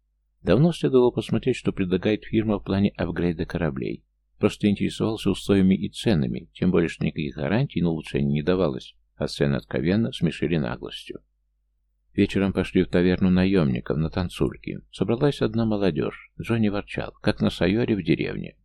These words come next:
Его родители снимали на лето домик, им было что вспомнить.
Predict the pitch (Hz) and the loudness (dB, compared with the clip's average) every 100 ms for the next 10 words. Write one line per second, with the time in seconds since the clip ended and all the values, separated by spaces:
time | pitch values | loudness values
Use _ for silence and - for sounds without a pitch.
0 | _ _ _ _ _ _ 87 87 90 85 | _ _ _ _ _ _ 2 4 4 2
1 | 85 80 - 85 82 80 78 73 76 73 | -2 -4 -2 0 2 4 2 0 -2 -2
2 | 76 127 92 62 - 87 104 95 87 - | 2 4 2 -2 -4 -2 0 0 0 -2
3 | 85 - - - - - - | -4 -2 -4 -4 -6 -10 -16